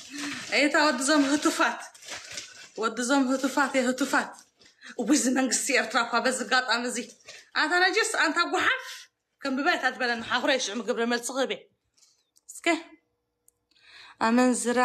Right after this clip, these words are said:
ኖርዌይ ጓል ሓማሴን ኣመንዝራ ኣብዚ ኣብ ላዕሊ ደቂ ስ-፣ ሰራይ ትጻረፍ ሸንካ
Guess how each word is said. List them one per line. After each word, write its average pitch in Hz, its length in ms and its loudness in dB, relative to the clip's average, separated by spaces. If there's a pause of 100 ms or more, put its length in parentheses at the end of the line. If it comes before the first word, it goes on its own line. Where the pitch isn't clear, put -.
(220)
ኖርዌይ 220 540 0 (360)
ጓል 214 260 0
ሓማሴን 208 640 -2
ኣመንዝራ 214 560 -4 (200)
ኣብዚ 190 320 0 (1000)
ኣብ 202 220 0
ላዕሊ 202 380 0 (300)
ደቂ 208 300 -2 (480)
ስ-፣ - 340 -12 (460)
ሰራይ 214 560 2 (680)
ትጻረፍ 214 760 0 (320)
ሸንካ - 360 0